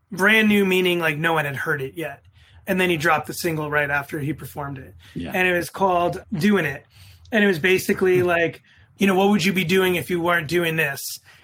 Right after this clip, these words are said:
Speaker 2: Yeah, it's just part of who I am, and what, whether I'm paid for it, it's what I do. I could not have imagined twenty years ago where I would be right now,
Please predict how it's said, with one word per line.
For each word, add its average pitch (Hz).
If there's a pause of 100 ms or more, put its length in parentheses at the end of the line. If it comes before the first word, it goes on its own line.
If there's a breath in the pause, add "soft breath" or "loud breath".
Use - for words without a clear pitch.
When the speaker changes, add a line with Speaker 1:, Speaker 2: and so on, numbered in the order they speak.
Speaker 2:
Yeah, 76
it's 87
just 107
part 95
of 90
who 95
I 90
am, 87
and 85
what, 87
whether 85
I'm 78
paid 120
for 80
it, 73
it's 73
what 80
I 69
do. - (540 loud breath)
I -
could -
not 90
have 87
imagined 73
twenty 78
years 76
ago 71
where 73
I 71
would 69
be 67
right 67
now, 78